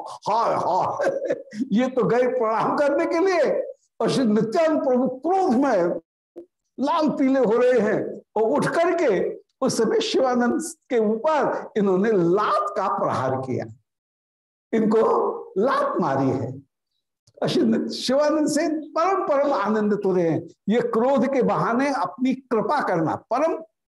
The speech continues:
कृपालु होकर के श्री नित्यानंद प्रभु विराजमान है। तो उठे तारे लाठी मारे, उठ करके उनके लात,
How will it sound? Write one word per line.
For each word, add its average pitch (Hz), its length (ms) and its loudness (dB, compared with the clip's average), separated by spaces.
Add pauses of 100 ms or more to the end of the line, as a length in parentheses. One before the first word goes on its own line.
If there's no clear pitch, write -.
(240)
कृपालु 269 460 2
होकर 226 360 0
के 233 80 -2
श्री 220 160 -4
नित्यानंद 190 420 -2
प्रभु 190 360 0
विराजमान 147 560 -2
है। - 60 -16 (1300)
तो 226 400 2
उठे - 480 -2
तारे 262 360 0
लाठी 233 440 0
मारे, 226 300 2 (840)
उठ 262 140 2
करके 285 420 2
उनके 262 560 2
लात, 220 500 -2